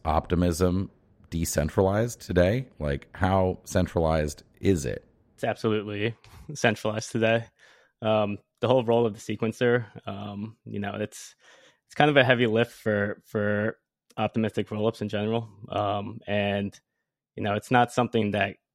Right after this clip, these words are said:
Speaker 2: can be decentralized right away. I think one important part of, like, the, uh,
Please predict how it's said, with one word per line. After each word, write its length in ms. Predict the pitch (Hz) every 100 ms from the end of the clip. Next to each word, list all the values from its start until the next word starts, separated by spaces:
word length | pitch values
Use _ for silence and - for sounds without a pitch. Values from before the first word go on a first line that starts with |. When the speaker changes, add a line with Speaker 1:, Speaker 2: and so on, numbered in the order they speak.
| _ _ -
Speaker 2:
can 320 | - 104 104
be 380 | 101 101 98 95 _
decentralized 720 | - 98 - 101 - 101 98 -
right 140 | 98
away. 400 | 92 95 90 104 _ _ _ _ _ -
I 40 |
think 260 | - 104 - _
one 460 | 104 107 107 104 -
important 400 | 110 - 101 95
part 200 | - 95
of, 200 | 95 87
like, 220 | 85 95 _
the, 320 | 98 95 95 98
uh, 240 | 98 98